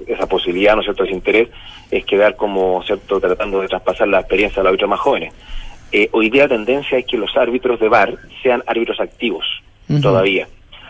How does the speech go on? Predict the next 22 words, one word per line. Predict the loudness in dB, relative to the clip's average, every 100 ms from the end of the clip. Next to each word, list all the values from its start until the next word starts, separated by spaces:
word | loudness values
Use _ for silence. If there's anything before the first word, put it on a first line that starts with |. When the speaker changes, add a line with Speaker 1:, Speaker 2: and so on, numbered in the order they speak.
| -10
Speaker 1:
Más | 0 2 4
adelante | 4 4 2 -2
no | -2
sabemos | 0 0 0
qué | 2
va | 2
a |
ocurrir, | 2 2 2 0
si | -4
es | -6
que | -2
va | -2
a |
cambiar | -2 -4 -4
un | -4
poco | -4
el | -2
protocolo, | -2 -4 0 2 4 2 0
la | -2
exigencia, | -4 -8 -8 -6 -8
no | -4
sé, | -6